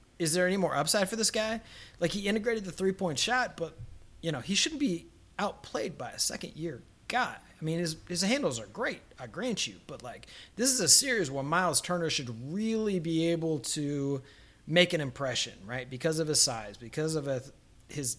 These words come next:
his gifts, right? If he's not able to do, you know, produce a twenty ten in this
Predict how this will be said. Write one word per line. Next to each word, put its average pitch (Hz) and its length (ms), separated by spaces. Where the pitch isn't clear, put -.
his 131 200
gifts, - 560
right? 127 280
If 160 120
he's 233 200
not 202 420
able 185 380
to 156 100
do, 143 460
you 160 120
know, 151 100
produce 160 420
a 165 60
twenty 185 420
ten 165 440
in 151 180
this - 500